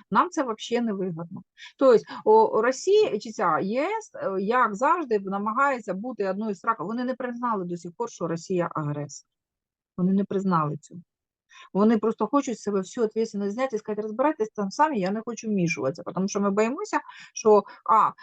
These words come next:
е, російські олігархи перестануть розміщати у нас свої гроші, а нам гроші ці треба. І, б, ми боїмося, що ми не будемо отримувати якийсь газ, е, чи бензин від, е, Росії. І, в, ми боїмося, що вони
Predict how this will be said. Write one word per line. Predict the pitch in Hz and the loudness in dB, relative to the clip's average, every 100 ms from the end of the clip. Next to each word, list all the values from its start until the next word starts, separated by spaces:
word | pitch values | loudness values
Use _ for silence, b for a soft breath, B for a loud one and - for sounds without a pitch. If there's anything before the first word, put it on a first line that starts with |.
| 220 196 | -6 2
е, | 196 | 4
російські | 214 277 247 220 | 4 2 -2 2
олігархи | 208 208 202 180 185 | 4 4 2 0 -4
перестануть | 202 202 202 180 | -4 -4 -6 -6
розміщати | 190 190 185 190 180 | -6 -8 -6 -6 -4
у | |
нас | 180 175 | -6 -8
свої | - 190 196 | -6 -4 -2
гроші, | 175 175 156 - | 2 2 2 2
а | 180 190 | 2 2
нам | 196 202 | 0 0
гроші | 208 214 214 | -2 -2 -6
ці | - | -18
треба. | 214 208 202 185 B B 254 | -6 -4 -2 -4 B B -6
І, | |
б, | 233 330 381 | 2 4 4
ми | 285 214 | 2 0
боїмося, | 202 226 269 180 | 0 0 -4 -8
що | 190 | -6
ми | 190 | -4
не | 190 | -2
будемо | 196 185 | -2 -2
отримувати | 180 202 180 175 175 | -2 -2 0 0 -2
якийсь | 180 170 | -4 -6
газ, | 170 226 247 254 b b _ 165 | 2 6 6 4 b b _ 0
е, | 170 160 160 156 156 | 2 4 2 0 0
чи | 175 165 160 | 4 4 4
бензин | 160 175 175 240 320 302 | 2 0 2 2 0 -2
від, | 254 233 233 | -6 -4 -4
е, | 220 208 202 190 185 180 185 190 | -2 0 -2 -2 -2 -2 -2 -2
Росії. | 202 - 202 185 - | -2 -4 -4 -2 0
І, | 370 339 | 2 4
в, | 196 277 277 | 4 2 2
ми | 185 | 0
боїмося, | 180 196 208 156 | -2 -4 -6 -8
що | - 147 | -6 -4
вони | 156 175 165 | -2 -2 -2